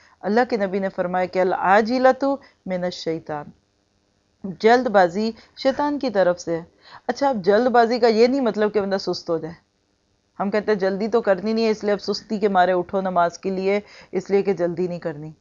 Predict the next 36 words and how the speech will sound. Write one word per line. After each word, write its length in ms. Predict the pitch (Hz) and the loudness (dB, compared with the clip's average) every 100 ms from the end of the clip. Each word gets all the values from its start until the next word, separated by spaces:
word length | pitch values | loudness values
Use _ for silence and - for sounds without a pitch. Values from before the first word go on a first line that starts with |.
| - | -6
ये 80 | 233 | -4
मतलब 340 | 226 233 226 | -4 -4 -4
नहीं 200 | 254 262 | -4 -4
है। 120 | 190 - - - - 151 | -6 -10 -20 -20 -18 -2
जल्दी 360 | - 220 226 302 | 4 4 4 2
का 140 | 302 | 2
मतलब 380 | 240 202 202 208 | 2 2 2 -2
ये 140 | 190 208 | 0 0
है 80 | |
कि 160 | 220 214 | 0 -2
सब 560 | - - 240 262 247 311 | -4 -6 4 4 4 2
कुछ 240 | 339 254 | 2 2
अभी 320 | 208 202 240 | 0 0 0
लेने 300 | 220 196 202 | 0 0 -2
की 160 | 196 202 | -6 -4
ख्वाहिश 480 | 185 180 196 240 - - - - | 0 0 2 0 -2 -20 -10 0
या 120 | 220 | 0
hastiness। 800 | 214 247 247 240 175 160 - - _ _ - | 4 4 4 0 -4 -6 -10 -20 _ _ 2
मसला 280 | 240 262 262 | 2 8 6
आप 60 | |
देखिए 440 | 208 220 214 240 233 | 8 4 2 0 0
कि 480 | 226 214 208 208 - _ _ - | 2 4 4 4 0 _ _ 0
आप 220 | 196 202 | 0 0
तसव्वुर 420 | 202 - 190 220 | -6 -2 0 0
में 160 | 220 214 | 2 2
लाएं 340 | 196 180 196 | 4 4 2
ज़रा 280 | 180 180 185 | -2 2 2
कि 140 | 190 196 | 2 0
आपको 240 | - 226 | 4 4
गुस्सा 300 | 202 - 233 | 2 2 2
कब 160 | 226 180 | 2 0
ज़्यादा 340 | 190 160 170 | 0 0 -2
आता 180 | 165 165 | -4 -12
है, 80 | 170 _ - _ _ _ _ _ _ _ _ _ _ _ - | -16 _ -20 _ _ _ _ _ _ _ _ _ _ _ -8
कोई 100 | 175 | -6
बताएगा? 460 | 180 180 214 220 | 0 0 0 -6